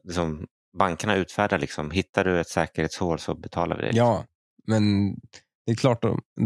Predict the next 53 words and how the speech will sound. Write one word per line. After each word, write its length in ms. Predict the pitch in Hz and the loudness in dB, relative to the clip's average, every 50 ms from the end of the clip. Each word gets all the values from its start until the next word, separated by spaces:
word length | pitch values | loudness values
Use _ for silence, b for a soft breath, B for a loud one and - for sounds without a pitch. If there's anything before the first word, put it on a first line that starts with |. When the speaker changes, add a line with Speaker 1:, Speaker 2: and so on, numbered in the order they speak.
| 110 - - | -2 -2 -6
Speaker 2:
har 300 | - - 131 143 175 190 | -2 0 4 4 4 4
de 160 | 196 180 139 | 4 4 4
inte 200 | 98 87 - - | 4 2 0 -2
det, 160 | 65 62 57 | -4 -4 -2
då 120 | 73 117 123 | 0 2 4
är 40 | |
det 60 | 135 135 | 4 4
ju 360 | 123 107 101 107 117 120 120 | 4 4 2 4 4 4 4
fan 160 | - 131 110 | 4 2 2
tjänstefel 760 | - - - 131 110 98 104 - - 127 - 165 - - - | 2 2 2 2 2 2 0 0 -2 -2 0 2 2 2 2
att 60 | 98 | 2
inte 160 | - - - - | 0 0 -2 -2
ha 80 | - | -2
det. 120 | - 117 - _ _ _ _ _ | -2 -4 -4 _ _ _ _ _
Men 120 | 117 120 120 - | 0 2 2 4
alla 340 | - 156 143 123 127 143 185 | 4 4 4 6 6 6 6
har 200 | 196 185 135 104 | 6 4 4 4
ju 80 | 98 101 | 2 2
såna 200 | - 110 98 98 | 2 2 2 2
Speaker 1:
Ja, 80 | 98 95 | 2 2
men 160 | 92 92 92 | 4 2 2
om, 60 | 92 | 2
Speaker 2:
pengar. 120 | 95 - - | 2 0 0
Speaker 1:
om, 140 | 98 95 - - - _ _ _ _ _ _ _ _ _ - | 0 0 -2 -6 -14 _ _ _ _ _ _ _ _ _ -2
men 160 | 92 92 92 | 0 2 2
alltså, 300 | 87 - 92 85 82 - - - - - _ _ - | 2 2 2 2 2 0 -4 -10 -16 -20 _ _ -2
hu-, 120 | 90 - - | -2 -2 -2
hur 200 | 98 95 95 87 | 0 0 2 2
långt, 180 | 90 87 80 - - - _ _ | 2 0 0 -6 -14 -20 _ _
alltså, 160 | 92 85 90 | -2 -2 0
om 120 | 85 85 80 | -2 0 0
det 80 | 85 | 0
var 80 | 85 85 | 0 0
tillräckligt 420 | - - - 90 87 90 - - | 0 0 0 0 0 0 -2 -6
stor 220 | - - - 90 76 | -6 -2 -2 -2 0
belöning 500 | 76 87 87 95 107 110 110 104 90 85 | 0 0 2 2 2 2 0 -2 -2 -4
så 160 | - - 87 | -2 -4 -4
skulle 320 | - - - - 80 80 | -4 -4 -6 -2 0 0
ju, 420 | 82 80 78 78 78 80 85 - - | 2 2 2 2 0 0 -2 -4 -6
jag 160 | - - - | -8 -8 -8
tror 120 | - - 82 | -4 -4 -4
att 80 | - | -2
de 120 | - 80 87 | -4 -4 -2
här 360 | 80 80 80 78 80 80 - B B B B B B B B B B B B _ _ _ _ _ 160 147 - - _ _ _ _ _ _ _ _ _ - | 0 0 0 0 -2 -6 -6 B B B B B B B B B B B B _ _ _ _ _ -20 -20 -20 -20 _ _ _ _ _ _ _ _ _ -6
ungdomarna 400 | 87 85 82 95 98 104 92 90 | -4 -2 -2 -2 0 0 0 0
ganska 200 | 82 82 80 82 | 0 -2 -2 -4
snabbt 260 | - - - 82 - | -4 -4 -4 -4 -4
skulle 160 | - - 78 - | -6 -8 -4 -4
s-, 140 | - - - - | -2 -2 -4 -2
<laughs> 240 | - - - - | 2 4 4 4
skulle 280 | - - 175 143 113 92 | 4 4 2 4 4 4
snitcha 480 | - - - 98 95 - - - 98 87 | 4 4 4 2 2 2 2 2 2 2
på, 460 | - - 85 82 82 78 76 95 | 2 0 0 2 2 0 -2 -6